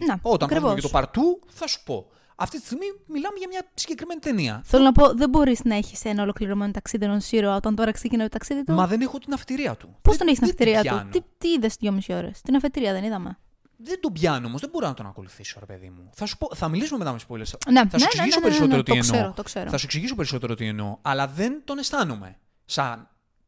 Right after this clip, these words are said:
Speaker 2: προσωπικότητα, σαν χαρακτήρα. Μου φαίνεται λίγο flat. Να μου εννο-, να με ενοχλεί και λίγο η ερμηνεία του Σαλαμέ. Να
Speaker 1: Μπορεί,
Speaker 2: είναι αυτό,
Speaker 1: μπορεί.
Speaker 2: να είναι αυτό.
Speaker 1: Σε κάποιους χτύπησε αυτό, ας
Speaker 2: Ναι.
Speaker 1: πούμε. Σε αυ-, ειδικά σε αυτούς που ξέρουν τα βιβλία.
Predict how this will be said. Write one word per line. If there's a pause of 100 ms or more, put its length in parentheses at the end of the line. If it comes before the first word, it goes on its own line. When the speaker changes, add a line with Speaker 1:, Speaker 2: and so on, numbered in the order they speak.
(180)
Speaker 2:
προσωπικότητα,
σαν
χαρακτήρα. (680)
Μου
φαίνεται
λίγο (100)
flat. (260)
Να
μου
εννο-,
να
με
ενοχλεί
και
λίγο
η
ερμηνεία
του
Σαλαμέ. (220)
Να
Speaker 1:
Μπορεί,
Speaker 2:
είναι
αυτό,
Speaker 1:
μπορεί.
Speaker 2:
να
είναι
αυτό.
Speaker 1:
Σε
κάποιους
χτύπησε
αυτό,
ας
Speaker 2:
Ναι.
Speaker 1:
πούμε. (440)
Σε
αυ-,
ειδικά
σε
αυτούς
που
ξέρουν
τα
βιβλία.